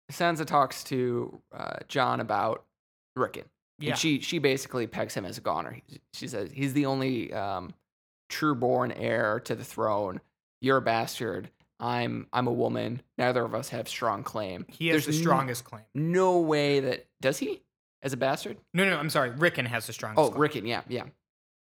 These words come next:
Speaker 1: And th-, so there's no way Ramsay allows him to survive because him just being, i-, is such an existential threat to any kind of Bolton hold over the North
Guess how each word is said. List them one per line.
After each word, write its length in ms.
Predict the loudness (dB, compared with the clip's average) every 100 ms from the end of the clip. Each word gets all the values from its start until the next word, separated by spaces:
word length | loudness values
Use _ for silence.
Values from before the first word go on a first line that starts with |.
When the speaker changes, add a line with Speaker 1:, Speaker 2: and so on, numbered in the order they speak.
| -6
Speaker 1:
And 460 | 0 0 0 -2 -6
th-, 80 | -2
so 140 | 2
there's 180 | 2 2
no 160 | 2
way 160 | 2 2
Ramsay 380 | 0 0 -2 -4
allows 360 | -2 0 -2 -6
him 180 | -8
to 140 | -10 -10
survive 540 | -8 -2 -2 -2 -6 -8
because 360 | -4 -4 -4 -8
him 340 | -2 0 0
just 240 | -2 -2 0
being, 380 | 0 0 -6 -12 -16
i-, 40 |
is 360 | -14 -12 -10 -10
such 320 | -6 -6 -4
an 80 | -2
existential 600 | -2 -4 -6 -6 -6 -10
threat 420 | -4 2 2 2
to 120 | -2 -4
any 180 | -4
kind 220 | -4 -6 -6
of 60 | -4
Bolton 280 | -4 -6
hold 480 | -4 0 2 0 -2 -4
over 240 | -4 -6
the 100 | -6
North 420 | -2 0 0 -4